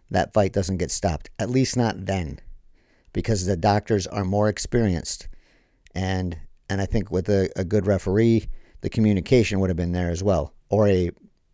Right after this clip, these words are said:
I shouldn't say good, because that's, that's the wrong thing to say. A more experienced referee with a more experienced doctor together could have spoken about that situation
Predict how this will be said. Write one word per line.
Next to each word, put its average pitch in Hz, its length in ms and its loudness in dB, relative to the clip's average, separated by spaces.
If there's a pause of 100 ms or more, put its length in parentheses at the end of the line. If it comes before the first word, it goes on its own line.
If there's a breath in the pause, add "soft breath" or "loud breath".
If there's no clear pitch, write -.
I 117 80 2
shouldn't 104 280 0
say 80 180 0
good, 78 400 -4
because - 420 -4 (480)
that's, 95 400 -6
that's 92 220 -2
the 85 80 -4
wrong 85 240 -2
thing 73 160 -10
to - 80 -8
say. - 180 -6 (480 loud breath)
A 98 100 0
more 113 280 6
experienced 117 640 2
referee 101 560 2 (320 soft breath)
with 101 220 2
a 95 120 0
more 107 260 2
experienced 101 540 0
doctor 101 360 0
together 90 720 2 (1080 soft breath)
could 113 200 2
have 98 180 2
spoken 110 420 4
about 80 320 -2
that 82 180 -2
situation 82 760 -2